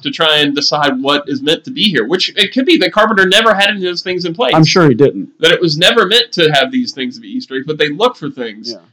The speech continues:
Speaker 1: to give them clues
Speaker 2: There,
Speaker 1: because they care that much to find out what is what.
Speaker 2: there's also,
Speaker 1: Um,
Speaker 2: uh,
Speaker 1: I like
Speaker 2: I,
Speaker 1: to think that they're both normal.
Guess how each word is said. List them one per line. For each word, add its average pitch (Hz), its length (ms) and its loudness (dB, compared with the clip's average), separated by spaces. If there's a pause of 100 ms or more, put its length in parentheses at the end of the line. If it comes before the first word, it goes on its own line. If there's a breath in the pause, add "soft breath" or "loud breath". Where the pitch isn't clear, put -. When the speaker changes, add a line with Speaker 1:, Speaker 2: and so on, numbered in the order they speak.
(120)
Speaker 1:
to 131 60 -16
give 156 180 0
them 143 160 -4
clues 185 300 -2
Speaker 2:
There, 170 100 4
Speaker 1:
because - 60 0
they 139 100 -2
care 196 280 0
that 147 160 2
much 131 220 -6
to 127 80 -6
find 127 260 -6
out 113 240 0
what 135 320 0
is 120 180 -8
what. 113 320 -6 (360)
Speaker 2:
there's 147 180 2
also, 160 400 4
Speaker 1:
Um, 143 80 6
Speaker 2:
uh, 131 160 6
Speaker 1:
I 240 120 4
like - 100 6
Speaker 2:
I, - 20 2
Speaker 1:
to 202 60 -2
think 180 160 0
that 160 100 -2
they're 135 120 2
both 127 340 2 (540)
normal. 107 340 -4